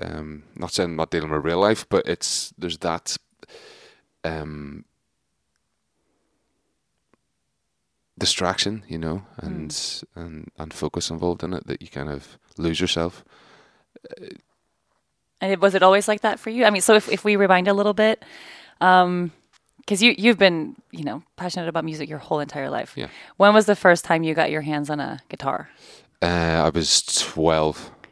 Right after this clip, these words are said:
Speaker 1: Um,
Speaker 2: Twelve.
Speaker 1: twelve. And my dad's, my dad is, is also a musician. Um, he's also a preacher. And so I grew up in a, in a, uh, evangelical gospel background. So there was always music about.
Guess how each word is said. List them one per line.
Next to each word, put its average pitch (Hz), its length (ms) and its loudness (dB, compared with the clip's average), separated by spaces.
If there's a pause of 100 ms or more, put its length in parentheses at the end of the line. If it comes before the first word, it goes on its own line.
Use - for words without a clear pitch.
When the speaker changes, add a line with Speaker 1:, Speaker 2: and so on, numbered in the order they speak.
(240)
Speaker 1:
Um, 78 80 -14
Speaker 2:
Twelve. 143 300 -6
Speaker 1:
twelve. 71 400 -8 (100)
And 71 140 -12
my 69 60 -8
dad's, 71 580 -6 (260)
my 95 80 -2
dad 104 300 6
is, 85 260 0
is 82 180 -4
also 82 260 0
a 82 40 -2
musician. 78 420 -4 (600)
Um, 73 240 -10
he's 80 160 -6
also 82 160 -4
a 78 60 -8
preacher. 92 440 -6 (600)
And 73 360 -8 (280)
so - 200 -2
I 80 60 -4
grew 78 220 -2
up 78 160 -2
in 76 80 -6
a, 69 260 -12 (180)
in 78 80 -16
a, 67 220 -14 (1120)
uh, - 280 -14 (800)
evangelical 87 640 -4
gospel 80 400 -2
background. 82 460 -4
So 87 100 -8
there 76 100 -10
was 73 80 -10
always 82 200 0
music 78 280 -8
about. 76 400 -6